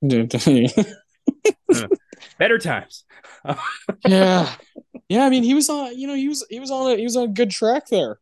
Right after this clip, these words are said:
Speaker 1: Uh, like, Call Me by Your Name, obviously, was, like, a big deal, and, uh, I liked him a lot in Sorry to Bother You, 'cause twenty eighteen.
Speaker 2: Is, is Guadagnino still doing the sequel to Call Me by Your Name, and how is he doing that now?
Speaker 1: I,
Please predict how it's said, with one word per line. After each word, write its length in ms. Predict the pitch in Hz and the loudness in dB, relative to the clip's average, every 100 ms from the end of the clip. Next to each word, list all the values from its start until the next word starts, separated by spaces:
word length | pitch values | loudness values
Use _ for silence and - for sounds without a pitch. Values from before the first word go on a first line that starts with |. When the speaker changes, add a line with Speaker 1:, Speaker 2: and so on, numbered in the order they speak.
| - | -8
Speaker 1:
Uh, 460 | 135 139 131 117 117 127 | -4 -2 -2 -4 -8 -12
like, 200 | 110 - | -14 -8
Call 160 | 147 | -4
Me 60 | 131 | -2
by 120 | 123 | -2
Your 100 | 117 | -4
Name, 320 | 117 127 139 135 | -6 -6 -8 -8
obviously, 420 | 120 127 127 143 | -8 -6 -2 0
was, 140 | 131 131 | 0 -2
like, 80 | |
a 40 | 123 | -4
big 240 | 135 131 | -4 -4
deal, 300 | 131 143 151 | 0 0 0
and, 140 | 107 92 _ _ _ _ _ _ _ _ | -2 -12 _ _ _ _ _ _ _ _
uh, 440 | 104 101 90 87 85 | -10 -8 -6 -4 -2
I 120 | 95 | 2
liked 220 | 127 135 | 2 4
him 60 | 120 | 2
a 20 | |
lot 160 | 113 120 | 2 2
in 80 | 104 | 0
Sorry 260 | 127 117 | -2 -2
to 60 | 98 | -6
Bother 400 | 98 87 107 131 | -10 -10 -6 -4
You, 180 | 131 135 | -4 -8
'cause 260 | - 104 - | -12 -14 -8
twenty 200 | 131 175 | 0 0
eighteen. 500 | 165 - 120 131 - _ - | 0 -2 -2 -2 -6 _ -10
Speaker 2:
Is, 80 | 151 | -6
is 40 | 120 | 0
Guadagnino 600 | 202 320 214 247 254 240 | 0 0 0 0 -2 -4
still 320 | - 190 196 | -2 -2 -2
doing 600 | 127 143 185 196 202 170 | -4 -4 -2 -2 -4 -4
the 160 | 156 139 | -6 -6
sequel 500 | - 160 190 196 190 | -10 -6 -2 -2 -4
to 80 | 190 | -6
Call 160 | 196 | -6
Me 100 | 202 | -4
by 140 | 202 202 | -2 -2
Your 120 | 202 | -4
Name, 280 | 208 214 208 | -4 -6 -6
and 200 | 139 123 | -8 -8
how 440 | - 131 120 104 | -4 -4 -4 -6
is 160 | 113 107 | -12 -12
he 100 | 113 | -10
doing 280 | 110 107 107 | -6 -4 -4
that 180 | 104 87 | -4 -4
now? 180 | 104 | -6
Speaker 1:
I, 460 | 95 95 92 92 | -4 -2 -2 -4